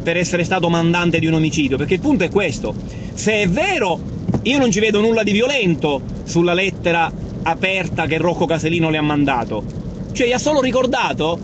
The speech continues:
così come tu hai chiesto ad Alessandro Di Battista del padre,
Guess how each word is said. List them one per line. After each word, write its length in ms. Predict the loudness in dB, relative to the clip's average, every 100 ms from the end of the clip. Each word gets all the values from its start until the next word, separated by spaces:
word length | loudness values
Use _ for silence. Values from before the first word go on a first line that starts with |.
| -10 -10 -4
così 260 | -2 0 2
come 220 | 2 2
tu 120 | 2
hai 200 | 2 2
chiesto 720 | 0 0 0 -4 -4 -2 -2 -4 -10 -10 -4
ad 160 | -2 0
Alessandro 560 | 0 0 0 2 2
Di 100 | 2
Battista 720 | 2 0 0 0 -2 -2 -4 -4 -8 -6
del 300 | -2 0 0
padre, 680 | -2 -2 0 0 -2 -4